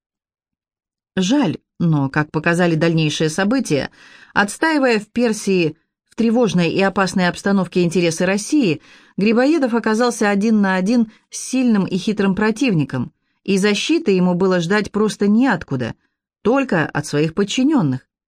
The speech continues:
Несмотря ни на какие предчувствия, тягостное настроение и сложности, «Слезы градом льются», писал об этом клубке проблем поэт, находившийся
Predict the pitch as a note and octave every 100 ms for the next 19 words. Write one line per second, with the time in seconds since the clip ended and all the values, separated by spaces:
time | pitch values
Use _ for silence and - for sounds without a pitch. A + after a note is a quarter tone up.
0 | _ _ _ F3 G#3 G#3 G3+ G#3+ E4+ D4+
1 | A#3+ G#3+ G3+ B3 A#3 G3+ E3+ A3 G#3+ -
2 | F3 D#3+ - - - C#4 G3+ F#3 E3+ D#3+
3 | D#3 E3 D#3+ F#3+ F#3+ E3+ - D#3 - G3+
4 | A#3 F3 D3 - C3 - _ _ _ -
5 | - G#3+ G#3 F#3 F#3 - D#3+ G3 G#3+ G3+
6 | F#3 E3 D#3+ D3 - B2+ - _ _ _
7 | - G3+ - D#4 D#4 - F#3+ G3 A#3 A3+
8 | G3+ - _ - A3 A#3+ - A3 E3 E3
9 | D#3 D#3+ F3 C#3 D3 F3 C4+ - _ _
10 | - G3+ A#3 A3 D4+ - A#3+ - G#3+